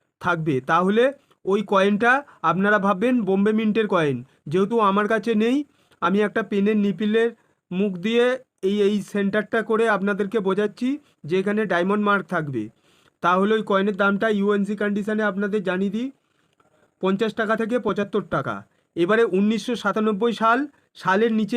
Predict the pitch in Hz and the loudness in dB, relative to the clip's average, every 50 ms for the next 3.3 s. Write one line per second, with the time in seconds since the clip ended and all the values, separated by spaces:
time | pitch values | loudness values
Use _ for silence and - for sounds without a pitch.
0 | 240 233 220 226 208 214 202 220 202 208 240 233 226 240 - 240 220 196 185 190 | 0 0 0 0 -2 0 -2 -2 0 0 0 0 0 -2 -4 -2 0 2 2 2
1 | 208 233 247 233 214 202 196 190 180 185 170 143 127 113 104 - _ _ _ _ | 2 2 2 0 2 2 2 2 2 0 0 0 -2 -2 -4 -10 _ _ _ _
2 | _ _ _ _ 147 139 196 208 202 196 190 202 226 220 214 214 190 226 226 226 | _ _ _ _ -4 -2 -2 0 0 0 0 0 0 0 0 0 -2 -2 -4 -4
3 | 214 240 233 233 226 - | 0 0 0 0 0 -2